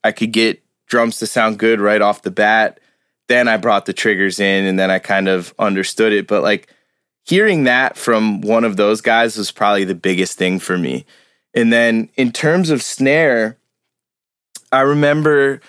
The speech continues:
so I was really good friends with this dude, Brandon Paddock. I still am to this day. And he was working for John Feldman, and he wanted to quit,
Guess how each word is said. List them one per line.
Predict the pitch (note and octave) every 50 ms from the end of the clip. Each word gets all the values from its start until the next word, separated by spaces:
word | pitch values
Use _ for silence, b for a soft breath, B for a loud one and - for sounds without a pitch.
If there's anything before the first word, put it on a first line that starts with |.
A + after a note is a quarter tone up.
| b b b b b b
so | - - - C3+ C3 C3 B2 G2 - _ _ _ _ _ _ _ _ -
I | - C3 C#3+
was | D3+ D3+ C3 C3+
really | C#3 D#3+ E3 E3+
good | E3 D3 E3 C#3+ -
friends | - C#3+ C#3 C#3 C#3 C3+ -
with | C3 B2 A#2
this | - B2 A#2+ A2+ - - - - _ _ -
dude, | - B2 A#2+ A#2+ A#2 A2+ A2
Brandon | A2+ A#2 A#2 A#2 A#2+ B2 A#2 A2 G#2
Paddock. | - - A2 G#2+ G#2+ G2+ F#2 F2+ F#2+ - -
I | G2+
still | G2 - - - C#3 B2+ A#2
am | A#2 A#2+ A#2 A2 G#2 - _ _ -
to | - - A#2
this | G#2 G#2+ G2+ -
day. | - G#2+ G#2 G#2 G2+ E2+ C#2+ - - _ _ _ -
And | A2 G#2+ G#2 G2+ G2+ G2 - -
he | - - - D3 D3+ D#3+
was | D3+ C#3 B2 -
working | B2+ C3 C3 - - B2+ A2
for | - - G#2
John | G2 A2+ A2 A2 A2 A2 G2+
Feldman, | - - A#2+ A#2+ B2+ B2 G#2+ G2+ F#2 F2 F2+ F#2+ _ _ _ _ _ _ _ _ _ _ _ _ _ _ -
and | - B2+ A#2+ A#2+ A#2 A#2+ A#2 A#2 A#2 A2 G2 - - _ _
he | - - - D3+ D3
wanted | C#3 C#3+ D3+ D#3+ E3+ D#3+
to | C#3 C#3+
quit, | - - - - C3+ B2+ A#2+ A#2 A#2 - _